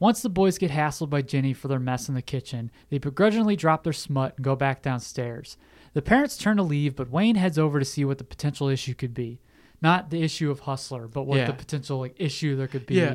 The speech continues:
Speaker 2: <laughs> yeah.
Speaker 1: The
Speaker 2: What,
Speaker 1: ra-, the
Speaker 2: which
Speaker 1: ram-,
Speaker 2: issue is this?
Speaker 1: the
Speaker 2: It depends.
Speaker 1: ramifications for their son.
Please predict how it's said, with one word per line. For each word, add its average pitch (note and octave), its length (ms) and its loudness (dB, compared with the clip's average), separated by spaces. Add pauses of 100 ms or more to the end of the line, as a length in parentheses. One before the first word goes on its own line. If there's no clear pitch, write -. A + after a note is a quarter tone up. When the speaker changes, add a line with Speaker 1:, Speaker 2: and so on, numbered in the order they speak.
Speaker 2:
<laughs> C3+ 120 -4
yeah. E3+ 160 6
Speaker 1:
The D3+ 100 4
Speaker 2:
What, E3 120 6
Speaker 1:
ra-, F3+ 40 4
the E3+ 60 0
Speaker 2:
which F#3 140 6
Speaker 1:
ram-, G3 100 4
Speaker 2:
issue E3+ 260 2
is B2+ 120 -2
this? B2 100 -2
Speaker 1:
the F3 80 2
Speaker 2:
It F3 60 4
depends. G3+ 240 4
Speaker 1:
ramifications C3+ 600 -2
for - 120 -10
their B2 100 -8
son. A#2+ 400 -8